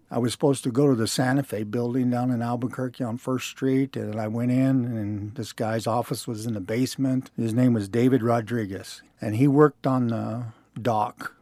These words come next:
He said to me, "If you tell anybody what I'm about to tell you, I'll call you a G D liar." And I thought, "Why is he saying that? I, I, I don't care what he <laughs> says. I want a job." And he said to me,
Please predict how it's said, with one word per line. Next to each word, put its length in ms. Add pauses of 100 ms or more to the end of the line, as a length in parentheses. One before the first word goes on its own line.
He 220
said 480
to 100
me, 460 (100)
"If 220
you 420 (180)
tell 300
anybody 640
what 260
I'm 160
about 380
to 80
tell 260
you, 380
I'll 160
call 300
you 240
a 80
G 320
D 220
liar." 440 (100)
And 140
I 80
thought, 300 (240)
"Why 180
is 140
he 80
saying 300
that? 200
I, 60 (260)
I, 60 (100)
I 60
don't 200
care 220
what 200
he 80
<laughs> 160
says. 360
I 300
want 160
a 140
job." 580 (360)
And 140
he 80
said 320
to 100
me, 300